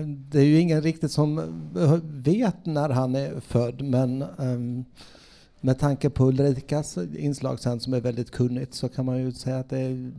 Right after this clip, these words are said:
pratas om en del planetkonstellationer och att vår almanacka egentligen bygger på planetkonstellationen år tvåtusen,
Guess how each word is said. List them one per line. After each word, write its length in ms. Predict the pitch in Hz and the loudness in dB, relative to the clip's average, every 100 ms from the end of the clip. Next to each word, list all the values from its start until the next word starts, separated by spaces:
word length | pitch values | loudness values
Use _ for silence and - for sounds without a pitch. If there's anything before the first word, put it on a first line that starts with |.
| 123 | -14
pratas 440 | - 135 135 127 135 | -2 0 0 -2 0
om 120 | 131 | 0
en 100 | 123 | 0
del 240 | 127 120 | 0 0
planetkonstellationer 1400 | 120 - 131 139 135 - 131 131 131 - 131 123 123 127 127 | -2 0 2 2 0 0 0 2 0 0 -2 0 0 0 0
och 240 | 127 123 - - _ _ | -4 -6 -14 -20 _ _
att 180 | 123 - | -8 -2
vår 140 | 127 131 | -2 0
almanacka 720 | 139 135 131 143 139 - 139 | 0 0 0 -2 -4 -2 0
egentligen 400 | 123 117 120 117 | 0 -2 -2 0
bygger 300 | 123 127 127 | 0 0 -2
på 360 | - 120 127 131 - - _ - - | 0 0 -2 -6 -14 -20 _ -20 -6
planetkonstellationen 1080 | 123 127 131 123 131 123 127 113 127 120 | -2 0 0 0 -2 0 0 0 0 -2
år 140 | 143 135 | -4 -6
tvåtusen, 1040 | - 131 120 - 240 220 127 135 135 131 | 0 2 2 4 4 4 0 -6 -6 -8